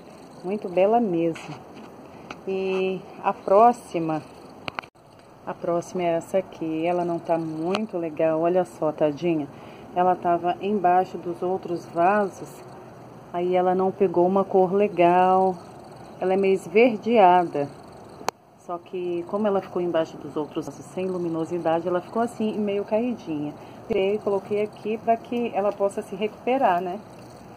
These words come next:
Meu cachorro tá aqui, gente, perto de mim, não deixa eu fazer o vídeo.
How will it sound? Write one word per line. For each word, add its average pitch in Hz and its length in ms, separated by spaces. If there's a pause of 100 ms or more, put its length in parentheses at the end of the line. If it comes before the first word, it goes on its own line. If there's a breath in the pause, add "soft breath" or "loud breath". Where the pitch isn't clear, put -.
(640)
Meu 180 100
cachorro 190 420
tá 185 140
aqui, 214 260
gente, 190 360 (100)
perto 214 260
de 190 120
mim, 208 160
não 208 100
deixa 208 240
eu 196 60
fazer 208 480
o 202 40
vídeo. 202 540